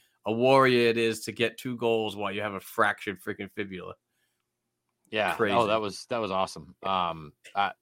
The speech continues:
Speaker 2: I mean, I think people questioned his toughness over the years, and I don't think anybody's questioning it now.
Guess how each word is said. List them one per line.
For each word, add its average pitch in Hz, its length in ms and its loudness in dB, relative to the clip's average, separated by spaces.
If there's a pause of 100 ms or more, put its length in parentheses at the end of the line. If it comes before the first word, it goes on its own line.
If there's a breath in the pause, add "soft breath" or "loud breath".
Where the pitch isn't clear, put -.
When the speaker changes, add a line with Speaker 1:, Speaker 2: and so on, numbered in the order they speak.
(560)
Speaker 2:
I 110 80 -4
mean, 110 180 -2
I 104 240 2
think 123 180 -2
people 113 200 -2
questioned 107 380 -4
his 92 140 -10
toughness - 500 -6 (160)
over 90 140 -6
the 87 100 -8
years, 87 260 -6
and 82 80 -12
I 82 80 -6
don't 85 80 -8
think 85 140 -8
anybody's 82 300 -6
questioning 85 400 -8
it 76 100 -14
now. 80 260 -8